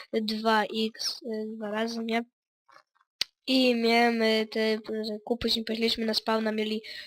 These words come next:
trzy czy tam cztery staki diaksów. Poszłem, naprawiłem to E Q i no i po prostu elegancko było. No, nie wiem, co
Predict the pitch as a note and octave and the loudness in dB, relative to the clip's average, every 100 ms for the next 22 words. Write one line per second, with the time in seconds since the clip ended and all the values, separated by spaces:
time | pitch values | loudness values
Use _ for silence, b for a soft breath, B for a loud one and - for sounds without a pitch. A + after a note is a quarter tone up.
0 | B - - B3+ B3 - - A3 A3 - | B 8 8 8 6 2 2 0 0 0
1 | A3 A3 - A3 - G#3 G#3+ A3 - - | 0 0 -2 -6 -8 -2 -2 0 0 0
2 | G#3+ G#3+ B B B - A3+ A3 A3 G#3+ | 0 -2 B B B 0 2 2 2 0
3 | G#3+ G#3+ A3 A3 G#3+ G#3+ G#3+ G#3 G#3 - | 0 -2 2 0 0 -4 -2 -2 -4 -2
4 | A3 A3 - B B B B _ A3+ A3 | 2 2 -2 B B B B _ -4 0
5 | A3 A3 A3 A3+ A#3 A3+ A3+ A3+ G#3+ G#3+ | 0 0 0 -2 -4 0 0 2 0 0
6 | G#3 G#3 - G#3+ G#3+ G#3 G#3 - _ _ | -4 -6 -8 -8 -4 -4 -4 -8 _ _
7 | _ _ _ _ _ _ _ - G#3 G3+ | _ _ _ _ _ _ _ -16 -10 -6
8 | G#3 A3 A#3 B3 B3 B3 A#3+ A#3 A#3 A3 | -4 -2 -2 0 -2 -2 -4 -6 -4 -4
9 | G#3+ G#3+ A3+ | -4 -6 -4